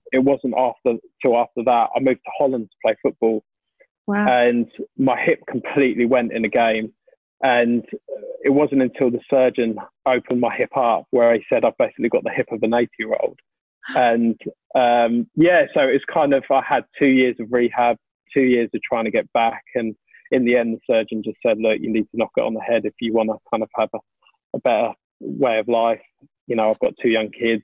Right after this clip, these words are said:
Speaker 1: and it, it was his decision. If it wasn't his decision, I would have carried on and try to, try to, um, get as much out of it as I could. But
Speaker 2: Yeah.
Speaker 1: to be honest,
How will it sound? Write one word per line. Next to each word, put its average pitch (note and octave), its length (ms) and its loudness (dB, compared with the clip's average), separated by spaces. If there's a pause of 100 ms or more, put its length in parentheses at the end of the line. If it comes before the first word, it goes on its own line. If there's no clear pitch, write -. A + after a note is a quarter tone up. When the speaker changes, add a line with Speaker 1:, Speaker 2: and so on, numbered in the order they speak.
Speaker 1:
and G#2+ 220 -6 (1040)
it, D3 140 2 (140)
it F#3 100 2
was F#3+ 160 2
his A3+ 240 0
decision. C3+ 400 0
If C3 100 -2
it E3 80 0
wasn't D#3+ 320 0
his C#3+ 220 0
decision, B2 400 0
I B2 80 2
would B2 100 -2
have - 140 -16
carried A#2 280 0
on A#2 200 0
and A2+ 100 -6
try A#2 240 -2
to, A2+ 200 2 (300)
try B2 180 0
to, A2+ 140 -2 (360)
um, A2 360 -2 (200)
get G2+ 100 0
as - 100 -8
much B2 240 -4
out A#2 220 0
of A2+ 100 -6
it G#2 120 -4
as - 100 -12
I A2 60 -6 (100)
could. A2+ 240 -6
But A2 220 -2 (340)
Speaker 2:
Yeah. A3 360 0
Speaker 1:
to F#3 80 -4
be B2 140 2
honest, A2+ 300 -2